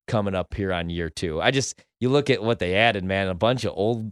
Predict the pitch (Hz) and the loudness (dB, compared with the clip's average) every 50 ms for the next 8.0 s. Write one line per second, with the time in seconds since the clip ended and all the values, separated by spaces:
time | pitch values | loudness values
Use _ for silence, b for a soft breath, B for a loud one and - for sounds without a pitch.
0 | - - - 120 120 98 123 - - 220 220 262 226 202 185 165 151 143 139 131 | -8 -2 0 0 0 0 0 2 4 4 4 4 2 2 2 2 2 0 0 -2
1 | 123 123 131 135 123 107 107 104 104 95 90 - - 98 92 82 82 80 80 85 | 0 0 2 2 2 2 2 0 0 -2 -4 -6 -6 -4 -4 -4 -4 -4 -6 -6
2 | 85 85 - 85 82 87 87 95 90 - 120 104 113 117 117 104 - 113 101 - | -6 -6 -6 -6 -6 -4 -6 -6 -4 -2 -2 0 2 0 0 0 0 -2 -2 -2
3 | 98 95 - - 110 104 101 95 95 - 95 - - 110 101 95 98 95 - - | -4 -6 -4 -4 -4 -2 -2 -2 -4 -6 -8 -8 -4 -4 -2 -2 -4 -4 -4 -6
4 | 95 98 101 98 92 92 92 101 98 95 98 101 98 98 95 92 92 87 87 95 | -4 -2 0 0 -2 -2 -2 -4 -4 -2 -2 -4 -4 -4 -4 -4 -6 -4 -4 -4
5 | 95 92 90 - _ _ _ _ _ _ _ _ _ _ - 110 135 143 131 120 | -4 -4 -6 -10 _ _ _ _ _ _ _ _ _ _ -4 2 4 4 6 6
6 | 113 110 110 110 98 95 - - 104 104 107 - - 107 98 - - 107 104 104 | 4 4 4 4 2 2 0 2 2 2 2 0 0 0 0 0 0 0 2 4
7 | 104 104 104 - - 147 190 214 - - 131 110 107 101 98 98 95 90 - | 4 4 2 4 4 4 4 4 4 2 2 2 2 2 2 0 0 -2 -6